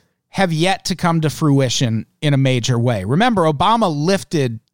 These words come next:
the embryonic stem cell ban in two thousand nine. We are eleven years removed from that, and we still haven't resurrected Christopher Reeve from the dead and got him out of his wheelchair yet.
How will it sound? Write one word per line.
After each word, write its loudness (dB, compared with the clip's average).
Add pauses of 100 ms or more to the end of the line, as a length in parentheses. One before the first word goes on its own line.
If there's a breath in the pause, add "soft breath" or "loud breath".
(100)
the 0
embryonic 0
stem -2
cell -2
ban -2
in -2
two -2
thousand -2
nine. -4 (120)
We 0
are 2
eleven 0
years 2
removed 2
from -2
that, -2
and 0 (140)
we -2
still 0
haven't 0
resurrected -2
Christopher -2
Reeve 0
from -2
the 0
dead -2
and -2 (420)
got -2
him -2
out 0
of -4
his -4
wheelchair 0
yet. -4